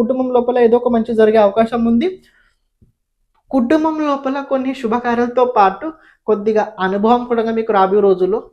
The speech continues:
తోడు కాబోతుంది. Overall చూసుకున్నట్లయితే కన్యా రాశి వారికి టైమ్ ఏదైతే ఉందో బాగుంది. రాశి నుంచి తృతీయం లోపల సూర్యుడు ఉండడం వల్ల ఇది మంచి కండిషన్. ఇంతకీ కొద్దిగా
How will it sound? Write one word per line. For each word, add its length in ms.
తోడు 160
కాబోతుంది. 680
Overall 340
చూసుకున్నట్లయితే 560
కన్యా 240
రాశి 200
వారికి 200
టైమ్ 260
ఏదైతే 280
ఉందో 160
బాగుంది. 480
రాశి 300
నుంచి 360
తృతీయం 320
లోపల 240
సూర్యుడు 340
ఉండడం 300
వల్ల 200
ఇది 140
మంచి 240
కండిషన్. 420
ఇంతకీ 260
కొద్దిగా 320